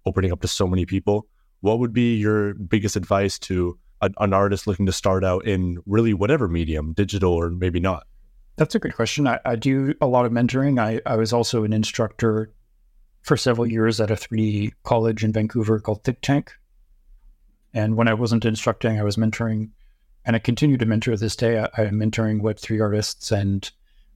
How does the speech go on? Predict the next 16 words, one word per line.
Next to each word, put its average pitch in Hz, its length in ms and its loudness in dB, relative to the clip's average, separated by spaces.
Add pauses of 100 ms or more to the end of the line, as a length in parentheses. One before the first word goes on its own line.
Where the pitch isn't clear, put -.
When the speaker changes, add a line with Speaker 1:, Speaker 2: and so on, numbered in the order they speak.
(120)
Speaker 2:
I, 120 100 0 (100)
I 135 120 2
just 131 140 4
really 120 200 2
love 110 160 0
sharing 107 560 -4
my 107 140 -6
knowledge 123 420 2
and, 104 300 -2 (760)
and 107 140 2
seeing, 117 300 4
like, 107 180 0
young 107 200 4
creatives 104 420 2
grow 104 400 2
and, 98 180 -2